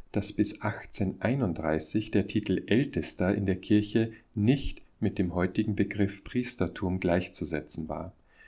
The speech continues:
In den Protokollen dieser Konferenz ist nur vom Hohenpriestertum die Rede und nicht vom melchisedekischen Priestertum, was den Eindruck verstärkt,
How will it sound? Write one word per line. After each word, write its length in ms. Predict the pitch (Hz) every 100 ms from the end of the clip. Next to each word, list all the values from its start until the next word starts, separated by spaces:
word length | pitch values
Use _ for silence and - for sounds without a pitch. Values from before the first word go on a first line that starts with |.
| - _
In 140 | 107
den 100 | 95
Protokollen 640 | 92 101 - - 87 95 110
dieser 220 | 104 95
Konferenz 640 | - 90 - 90 90 92
ist 200 | 104 - - -
nur 500 | 107 92 98 104 113
vom 320 | 110 110 101 101 - -
Hohenpriestertum 1040 | 107 98 - 85 - 92 82 98 90 92
die 120 | 98
Rede 340 | 85 82 87 98
und 220 | 92 90
nicht 240 | 98 -
vom 100 | -
melchisedekischen 840 | 95 92 101 95 92 92 95 - 95
Priestertum, 540 | 107 98 98 92 101
was 140 | 92
den 160 | - 87
Eindruck 440 | 82 92 113 117
verstärkt, 600 | 120 117 - 92 87 90